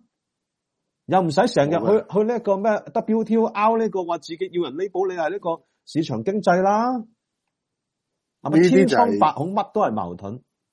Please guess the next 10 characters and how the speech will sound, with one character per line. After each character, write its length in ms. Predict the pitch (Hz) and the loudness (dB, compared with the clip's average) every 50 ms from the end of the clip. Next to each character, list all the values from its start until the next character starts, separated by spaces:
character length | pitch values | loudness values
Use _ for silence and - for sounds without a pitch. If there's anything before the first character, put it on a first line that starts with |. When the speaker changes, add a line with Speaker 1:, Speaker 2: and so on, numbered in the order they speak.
| _ _ _ _ _ _ _ _ _ _ _ _ _ _ _ _ _ | _ _ _ _ _ _ _ _ _ _ _ _ _ _ _ _ _
Speaker 2:
佢 220 | - - 135 143 | -2 2 2 2
就 120 | 143 - 123 | 4 4 2
係 320 | 113 110 110 110 113 131 | 2 2 2 0 0 0
咩 100 | 143 135 | 0 0
呢？ 200 | 120 120 127 127 - _ _ _ _ _ _ _ _ _ _ _ _ _ _ - | 0 -2 -4 -8 -10 _ _ _ _ _ _ _ _ _ _ _ _ _ _ -2
佢 280 | - 135 135 139 139 - _ _ _ _ - | 2 4 4 4 2 -2 _ _ _ _ 0
一 100 | 151 175 190 190 - _ _ _ _ _ _ _ _ _ _ _ _ - - _ | 2 2 2 2 -2 _ _ _ _ _ _ _ _ _ _ _ _ -20 -8 _
放 300 | - 147 139 131 120 110 - - _ | 4 4 6 4 4 0 -6 -14 _
就 120 | - - 104 | -4 -2 -2
亂， 420 | 104 101 101 101 110 104 92 80 | 0 0 0 0 0 0 0 -4